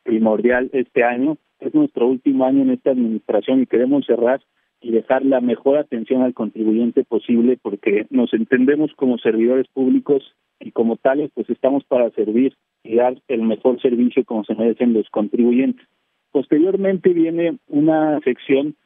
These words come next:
donde vienen acciones de, de recaudación y, y son muy puntuales, y, y los temas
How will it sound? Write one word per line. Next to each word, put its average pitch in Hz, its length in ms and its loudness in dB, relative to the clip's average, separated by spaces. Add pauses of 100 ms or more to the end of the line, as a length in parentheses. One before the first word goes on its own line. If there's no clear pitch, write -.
(140)
donde 120 240 0
vienen 147 320 2
acciones 131 560 0
de, 113 260 0
de 117 160 -2
recaudación 113 880 -2 (360)
y, 113 260 -2 (100)
y 120 60 0
son 147 220 2
muy 151 200 2
puntuales, 135 640 0 (100)
y, 135 280 2
y 143 120 0
los 139 220 2
temas 185 260 -2